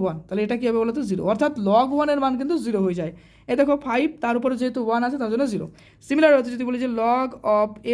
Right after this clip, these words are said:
যদি বলি তার উপরে যদি ওয়ান লিখি সেটাও কিন্তু জিরো হয়ে যাবে। সিমিলার ওয়েতে যদি থাকে log of নয়শো নিরানব্বই, ধরো অনেক বড় একটা সংখ্যা, তার উপরে যদি একটা ই থাকে তাহলে কিন্তু সেটা হয়ে যাবে কত? জিরো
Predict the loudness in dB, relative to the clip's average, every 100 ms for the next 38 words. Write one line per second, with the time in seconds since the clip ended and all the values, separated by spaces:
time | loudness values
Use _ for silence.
0 | 0 0 -4 -2 -2 -4 -4 -4 -4 -2
1 | -2 -4 -6 -10 -10 _ _ -4 0 0
2 | 0 0 0 0 -2 -6 -8 -18 -4 2
3 | 4 4 2 -2 -2 -2 -2 0 2 0
4 | 0 -2 -2 -4 -6 -4 -2 -2 -4 -2
5 | -2 -2 -2 -4 -4 -2 0 0 0 -2
6 | -2 -4 -4 -6 -10 -14 -20 _ -2 0
7 | 2 0 0 0 0 -2 -4 -2 -2 2
8 | 2 2 0 -2 -2 -4 -2 0 0 -2
9 | 0 0 0 -4 _ _ _ -6 -4 0